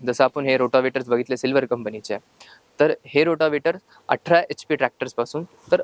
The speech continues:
साठ एचपी ट्रॅक्टर्सपर्यंत आपल्याला दंडवते ट्रॅक्टर्समध्ये उपलब्ध आहेत. ते म्हणजे जी लेंथ आहे रोटावेटर्सची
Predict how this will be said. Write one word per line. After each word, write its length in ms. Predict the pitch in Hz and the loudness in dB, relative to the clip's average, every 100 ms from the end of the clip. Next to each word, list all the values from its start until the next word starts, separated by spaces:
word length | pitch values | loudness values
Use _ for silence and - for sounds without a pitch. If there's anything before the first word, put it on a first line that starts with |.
| - | -2
साठ 320 | - - 175 - | -2 2 2 2
एचपी 220 | 156 - | -6 -4
ट्रॅक्टर्सपर्यंत 600 | 143 127 127 117 127 123 123 | 0 0 -2 -2 0 2 2
आपल्याला 440 | 120 123 123 151 | 0 -2 -2 -2
दंडवते 420 | 131 127 135 135 | 0 0 2 -2
ट्रॅक्टर्समध्ये 560 | 123 120 - - 120 135 | -2 -4 -6 -8 -6 -6
उपलब्ध 360 | 120 123 123 127 | -4 0 2 2
आहेत. 220 | 117 156 - _ - - - _ - | 2 -2 -8 _ -20 -20 -20 _ 0
ते 100 | 170 | 2
म्हणजे 340 | 180 156 165 190 - - | 2 0 0 -2 -6 -8
जी 220 | 131 147 139 | 0 4 4
लेंथ 200 | 151 160 | 2 2
आहे 100 | 123 | 0
रोटावेटर्सची 800 | 107 123 123 135 123 117 - - | 0 -4 2 0 2 -4 -4 -10